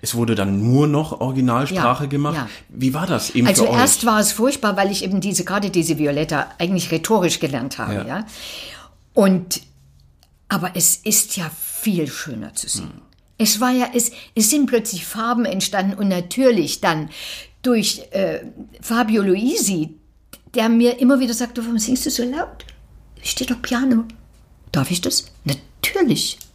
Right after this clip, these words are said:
Speaker 2: Und plötzlich sind Sachen entstanden, die ich vorher, von denen ich gar nichts wusste.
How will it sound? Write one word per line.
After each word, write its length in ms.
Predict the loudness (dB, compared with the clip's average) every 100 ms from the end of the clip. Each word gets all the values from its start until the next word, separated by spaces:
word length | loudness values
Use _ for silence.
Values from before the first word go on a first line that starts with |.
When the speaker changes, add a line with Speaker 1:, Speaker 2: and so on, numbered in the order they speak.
| _ _ -14 -12 -10 -8 -8 -8 2
Speaker 2:
Und 120 | 2 6
plötzlich 480 | 4 4 0 -2 -2
sind 280 | 2 4 4
Sachen 280 | 2 0 2
entstanden, 640 | 2 2 2 2 4 4
die 120 | 2
ich 160 | -2 -2
vorher, 420 | -2 0 2 0 -2 -18 _ _ _ _ _ -20 -14
von 180 | -2 0
denen 160 | 2 2
ich 120 | 0
gar 100 | -2
nichts 200 | -2 -4
wusste. 300 | -8 -8